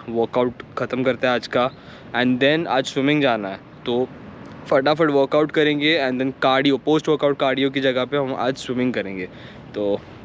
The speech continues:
चलो वापस back to city view। So I am here at the community gym and यहाँ पे देखो बस इतना ही है,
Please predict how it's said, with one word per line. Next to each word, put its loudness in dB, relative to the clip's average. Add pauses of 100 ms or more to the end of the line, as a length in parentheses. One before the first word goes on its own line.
(200)
चलो 4
वापस 0
back -2
to -10
city -6
view। -10 (520)
So 6
I 2
am 0
here 6
at 2
the 0
community 2
gym 0 (400)
and 2
यहाँ 2
पे -6
देखो 2
बस 0
इतना -6
ही 0
है, -6